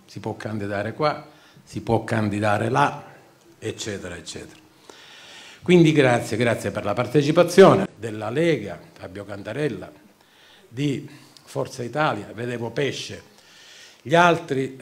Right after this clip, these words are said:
deputati sono invitati da, dal Presidente Schifani, che si scusa per non essere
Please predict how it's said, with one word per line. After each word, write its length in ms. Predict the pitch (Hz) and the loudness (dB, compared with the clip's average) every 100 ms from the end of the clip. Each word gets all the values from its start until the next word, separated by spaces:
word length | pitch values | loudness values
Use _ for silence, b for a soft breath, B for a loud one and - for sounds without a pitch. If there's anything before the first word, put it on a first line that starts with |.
| - | -14
deputati 840 | 101 - 113 131 117 107 151 151 | -14 -14 -6 -4 -4 -4 -8 -10
sono 280 | - 131 117 | -10 -8 -6
invitati 800 | 113 110 113 123 113 107 104 98 - B B | -8 -8 -8 -6 -6 -8 -12 -16 -18 B B
da, 440 | 104 107 104 104 101 | -12 -12 -12 -14 -12
dal 140 | 110 | -12
Presidente 500 | - 113 120 123 113 | -10 -10 -6 -6 -8
Schifani, 460 | - 113 139 110 95 | -10 -8 -8 -8 -8
che 120 | 113 | -12
si 160 | - 117 | -10 -12
scusa 360 | - 131 117 | -8 -6 -6
per 140 | 110 110 | -8 -8
non 180 | 117 | -8
essere 440 | 120 - 110 104 | -10 -10 -10 -12